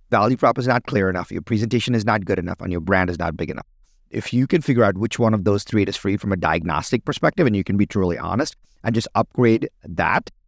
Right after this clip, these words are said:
you'll start to see your conversion go up. You'll start to see getting less objections. You'll start to see getting more sales, and you'll start to see this entire process being a lot more joyful.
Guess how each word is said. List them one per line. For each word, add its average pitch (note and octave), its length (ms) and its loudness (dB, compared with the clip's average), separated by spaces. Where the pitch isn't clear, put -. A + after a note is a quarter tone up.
you'll A#2+ 200 2
start A#2 300 0
to G#2 80 -4
see G2 280 0
your F2 160 0
conversion B2+ 360 2
go C3 140 2
up. C3 160 2
You'll G2+ 100 -2
start G2 240 0
to F#2 60 -10
see G2+ 180 -2
getting F2+ 420 0
less F2+ 520 -2
objections. A2+ 420 0
You'll F2 140 -4
start G2 220 0
to - 60 -12
see F#2+ 140 0
getting F2 320 -2
more B2+ 180 0
sales, A#2 320 0
and C#3 100 0
you'll C#3 80 4
start - 220 0
to - 60 -12
see - 100 -4
this D3+ 140 -4
entire C3+ 220 -2
process G#2+ 300 -2
being G2+ 160 2
a F2+ 60 0
lot F2 380 0
more F#2+ 220 -4
joyful. - 420 -4